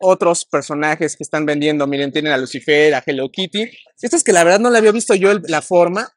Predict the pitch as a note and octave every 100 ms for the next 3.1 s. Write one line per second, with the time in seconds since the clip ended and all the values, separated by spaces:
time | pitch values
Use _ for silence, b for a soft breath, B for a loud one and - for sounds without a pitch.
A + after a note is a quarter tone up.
0 | _ F#3 G#3 A#3 B3 A#3 B3 G3+ B3 G#3+
1 | F3+ G#3+ G#3+ G3 G3+ G3+ F#3 G3+ G3 A3+
2 | F#3+ G3 F3+ - E3+ D3+ F#3 E3 D#3+ D#3